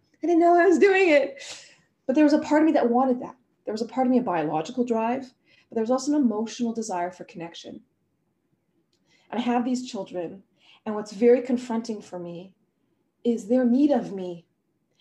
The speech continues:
And particularly because that need with-, that need within them has not been met within me, because remember, I am a child who was left. And you might have been a child who was left. Now, something we do to protect ourselves from that pain,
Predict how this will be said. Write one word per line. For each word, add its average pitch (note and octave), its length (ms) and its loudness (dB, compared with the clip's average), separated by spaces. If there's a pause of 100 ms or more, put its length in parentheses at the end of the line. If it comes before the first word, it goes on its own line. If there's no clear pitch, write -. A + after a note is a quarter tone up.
(220)
And A#3+ 100 -6
particularly D#4+ 680 0
because C4 240 -4
that B3+ 260 0
need D4 260 0
with-, C4 320 -6 (360)
that C#4+ 200 2
need E4 200 2
within C4+ 360 0
them C4+ 320 -6 (520)
has B3 140 -6
not B3 200 0
been C4+ 200 -2
met A3+ 200 -6
within G#3+ 320 -10
me, G#3+ 180 -12
because G3+ 300 -14
remember, A3 560 -10 (260)
I - 80 -10
am A4 140 -8
a - 80 -8
child E3 440 -10
who F3+ 140 -12
was E3+ 160 -14
left. F3 540 -10 (840)
And C4 160 4
you G#4+ 140 2
might G#4+ 140 0
have G#3+ 100 0
been F3+ 120 -8
a E3 60 -6
child D#3+ 360 -12
who - 80 -16
was E3 140 -12
left. - 420 -16 (800)
Now, A#3 100 0
something D4+ 400 -2
we F4+ 140 0
do A3+ 160 -4
to - 120 -16
protect G3+ 380 -10
ourselves F#3+ 380 -10
from F3 160 -14
that E3+ 180 -14
pain, E3 320 -18